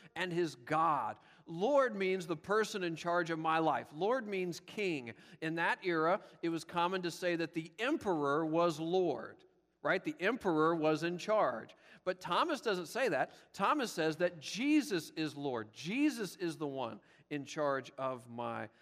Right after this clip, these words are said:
life. So that if you or I were to able,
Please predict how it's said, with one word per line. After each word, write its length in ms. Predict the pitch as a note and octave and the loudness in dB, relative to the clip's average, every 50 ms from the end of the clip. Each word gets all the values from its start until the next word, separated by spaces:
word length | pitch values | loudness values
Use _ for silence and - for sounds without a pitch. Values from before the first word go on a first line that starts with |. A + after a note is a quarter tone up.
| _ - _ | _ -16 _
life. 300 | C#3 C#3 B2+ A2 G#2+ - | -4 -2 -2 -2 -4 -6
So 140 | - - D#3 | -8 -8 -8
that 140 | D3+ E3 - | -6 -6 -6
if 260 | D#3+ D#3 D3+ C#3+ D#3 | -4 -4 -4 -4 -4
you 140 | G3+ C4+ D4 | -4 0 0
or 120 | A3+ - | 0 0
I 260 | F3+ F3 F#3+ G#3+ A3 G#3 | 2 2 4 4 4 2
were 200 | F3+ E3 D#3 D3+ | 2 0 0 -2
to 140 | D3+ D#3 F3 | -2 -2 -2
able, 220 | F#3 F3+ E3+ - | 0 -2 -2 -6